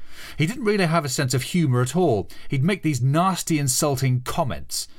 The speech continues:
in the place where people with more charm and intelligence would have made jokes. They were parodies of jokes, except that parodies are usually funny, and obviously his never were. For instance, he'd call me Dick Breath.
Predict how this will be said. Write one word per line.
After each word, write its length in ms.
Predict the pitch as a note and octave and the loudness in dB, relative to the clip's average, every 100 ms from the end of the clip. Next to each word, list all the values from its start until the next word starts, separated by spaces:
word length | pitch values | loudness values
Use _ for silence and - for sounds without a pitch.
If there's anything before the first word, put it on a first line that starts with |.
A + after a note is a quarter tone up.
| - | -6
in 80 | A#2+ | -2
the 80 | B2 | -2
place 300 | C3+ B2+ B2 | 2 0 2
where 100 | A#2 | -2
people 300 | A#2+ B2+ B2 | 0 0 2
with 160 | A#2 B2+ | 0 2
more 200 | B2 A2 | 0 0
charm 380 | - C3+ A2 | 0 2 2
and 80 | G2+ | 0
intelligence 640 | G2+ - C#3 G#2+ F2 E2 - | 0 0 0 0 -2 -4 -2
would 100 | A#2 | -2
have 120 | A2 | 0
made 220 | B2+ A2 | 0 0
jokes. 460 | - D#3 - - - - - | -2 -2 0 -4 -4 -8 -2
They 120 | E3+ | 2
were 240 | E3 D#3 C3 - - - - | 4 4 0 -4 -6 -4 -2
parodies 560 | G#3 G3 D#3 A2+ F2+ | 2 4 4 2 0
of 100 | F#2+ | -4
jokes, 480 | E2 G2+ E2 - - - | -2 -2 -2 -6 -6 -4
except 240 | C3 F3+ C#3 | -2 0 -2
that 180 | D3 - | -4 -2
parodies 480 | E3+ F3 D3+ B2 | 2 4 4 2
are 60 | B2 | 2
usually 320 | B2+ B2 A#2 | 2 2 0
funny, 520 | A#2+ - D#3+ G2+ D2 - - - | -2 0 0 0 -4 -6 -6 -2
and 100 | D3+ | 2
obviously 300 | E3 C3 B2+ | 2 2 0
his 260 | B2 A#2 G#2 | 0 0 0
never 180 | G2+ F#2 | -2 0
were. 440 | G#2+ A#2 D2 - - - - | 2 0 -2 -8 -14 -14 -2
For 160 | - | 0
instance, 400 | C#4+ A#3+ G2+ - - - - | 2 2 0 -4 -6 -8 -6
he'd 160 | - D3+ | -2 -2
call 180 | F#3 F3 | 2 4
me 280 | E3 C3 - | 2 0 0
Dick 300 | A3 - - | -2 -2 -2
Breath. 420 | G2 C#2+ - | -2 -2 -6